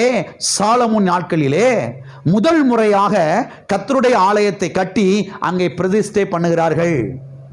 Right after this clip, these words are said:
அவ்வாறு பிரதிஷ்டை பண்ணும் பொழுது சாலமோனும் சமஸ்த இஸ்ரவேலர்களும் ஆலயத்துக்கு வந்து எண்ணிக்கைக்கு அடங்காத ஆடு மாடுகளை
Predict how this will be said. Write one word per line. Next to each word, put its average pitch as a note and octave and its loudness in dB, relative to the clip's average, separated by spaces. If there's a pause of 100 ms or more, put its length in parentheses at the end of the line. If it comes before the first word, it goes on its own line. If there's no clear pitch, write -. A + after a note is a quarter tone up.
(400)
அவ்வாறு C#4+ 2
பிரதிஷ்டை C#4 0
பண்ணும் A3 0
பொழுது F3+ 2 (600)
சாலமோனும் A#3 2 (340)
சமஸ்த C#4 0
இஸ்ரவேலர்களும் G#3+ 2 (360)
ஆலயத்துக்கு F#3 0
வந்து D4 2 (640)
எண்ணிக்கைக்கு D#4+ 0
அடங்காத D4 2 (720)
ஆடு B3+ 2
மாடுகளை A#3 2